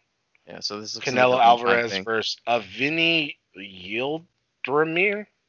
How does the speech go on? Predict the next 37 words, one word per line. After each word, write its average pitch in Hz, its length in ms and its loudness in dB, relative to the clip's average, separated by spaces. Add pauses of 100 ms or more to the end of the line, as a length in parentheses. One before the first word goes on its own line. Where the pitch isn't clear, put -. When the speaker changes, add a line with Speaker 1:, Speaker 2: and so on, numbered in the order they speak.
(2500)
Speaker 2:
Yeah, 95 180 -2
originally 120 340 0
scheduled 120 420 0
date 110 200 2
of 98 100 -4
February 110 220 -2
twenty-seventh, 107 600 -2 (500)
and 110 180 4
had 110 180 0
considered 143 320 2
March 131 260 2
sixth, 160 380 2
but 117 100 -10
the, 104 420 0
that 110 200 0
date 123 200 0
fell 131 240 0
through 117 280 -4
because 104 200 -8
of 95 60 -16
the 90 60 -6
conflict 104 420 -6
with 85 140 -6
U 95 140 -2
F 90 80 -4
C. 95 360 -6 (420)
This 120 140 2
will 139 80 0
be 131 140 2
A 117 120 4
E 127 80 4
W's 117 300 0
first - 380 4
ever 196 180 6
pay-per-view 139 440 -2
s-, - 220 -14
t-, - 120 -10